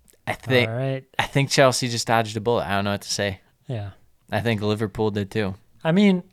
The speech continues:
Speaker 2: I think it's one of those things where it's like he needed to
Speaker 1: Move on.
Speaker 2: move on.
Speaker 1: But still, if you're Chelsea, you can't offer a guy one year deal and he's like, "I need more."
Speaker 2: Yeah.
Speaker 1: And it's like, "Well, you just had the worst year of your career, so," and he's like, "Well, then I can't do it."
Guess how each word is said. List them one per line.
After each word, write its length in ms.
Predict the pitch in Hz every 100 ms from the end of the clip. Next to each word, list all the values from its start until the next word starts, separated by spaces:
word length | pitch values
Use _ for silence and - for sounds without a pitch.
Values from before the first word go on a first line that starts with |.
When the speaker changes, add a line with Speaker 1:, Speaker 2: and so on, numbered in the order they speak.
| _ - -
Speaker 2:
I 60 | 165
think 240 | 233 214
it's 160 | 175 -
one 160 | 180
of 100 | 175
those 240 | 170 165 -
things 300 | 175 185 147
where 240 | 143 135
it's 260 | 131 - 143
like 200 | 120 -
he 200 | - 156
needed 420 | 135 139 147 131
to 320 | - 127 110 -
Speaker 1:
Move 340 | 127 127 120 107
on. 300 | 101 113 143
Speaker 2:
move 180 | 135
on. 360 | 123 117 120 110
Speaker 1:
But 180 | 110 -
still, 480 | - 117 101 87 - - _ _ _ _ -
if 140 | 117 117
you're 80 |
Chelsea, 400 | 107 143 135 -
you 120 | 110 104
can't 340 | 120 113 - _ _ _ -
offer 260 | 107 - 104
a 40 |
guy 140 | 101
one 240 | 101 101 101
year 140 | 98
deal 240 | 92 101 95
and 100 | 92
he's 120 | 87
like, 120 | 90
"I 80 | 98
need 220 | 95 92
more." 420 | 92 90 80 - _ _ 117
Speaker 2:
Yeah. 140 | 113
Speaker 1:
And 100 | 104
it's 140 | 101
like, 200 | 95 92 - _ _ -
"Well, 160 | 104 107
you 200 | 104 107
just 200 | 110 107
had 180 | 110 101
the 80 | 98
worst 300 | 101 98 -
year 180 | 95 95
of 80 | 90
your 160 | 82
career, 600 | - 95 85 82 71 67 107
so," 580 | - - 64 65 71 -
and 140 | 95 98
he's 120 | 95
like, 120 | -
"Well, 180 | 113 107
then 140 | 107
I 80 | 98
can't 300 | - 98 80
do 140 | 95 90
it." 160 | -